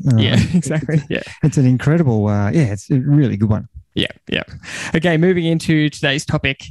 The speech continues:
Speaker 2: uh, let's get into the meat of the episode. And I wanna start off, Dad, by asking you, you know, what is your favorite bike session and why?
Speaker 1: Great question. And I'm really excited about this topic because, uh, there's so much to it and it seems like it's a really basic answer, but,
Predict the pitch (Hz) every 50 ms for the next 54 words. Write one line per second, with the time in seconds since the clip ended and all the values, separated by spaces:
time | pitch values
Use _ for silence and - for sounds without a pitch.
0 | - - 82 76 - - - - - - - - 95 147 160 165 135 139 139 139
1 | 131 - - 143 139 - 139 - 151 - - - 131 123 135 143 139 147 156 160
2 | 165 160 - - 165 151 147 151 151 165 165 - - - 151 143 143 151 165 160
3 | - 151 143 135 143 151 151 - - 147 147 151 165 160 156 160 196 208 196 -
4 | - - - 156 160 170 165 165 - - 170 165 151 151 151 147 147 151 160 196
5 | 196 - - - - 139 131 135 - - - - 143 143 151 - - - 131 151
6 | - 156 156 175 190 196 - - - 139 139 131 127 120 92 82 - - - -
7 | _ _ _ _ _ _ - - - - - - - - - - _ _ _ _
8 | _ _ _ _ _ - - 139 139 - - 135 127 - - - 143 160 190 190
9 | - - 120 123 123 123 120 120 120 123 123 135 135 120 110 107 120 - 123 110
10 | - - - 135 117 117 117 113 113 113 113 113 - 123 107 - - - 113 139
11 | 131 - - 127 - - 123 117 117 117 104 - - - - 135 123 117 113 113
12 | 113 113 123 117 - - 156 147 143 143 131 113 - - - - 120 110 110 107
13 | - - - 113 107 110 110 - - - - - 131 123 131 135 131 - 127 117
14 | 113 - 117 - - - 113 110 110 107 107 110 123 107 120 139 117 127 120 110
15 | 110 - 113 113 117 - - 123 117 - 113 110 113 123 - - 104 107 104 -
16 | 113 110 104 -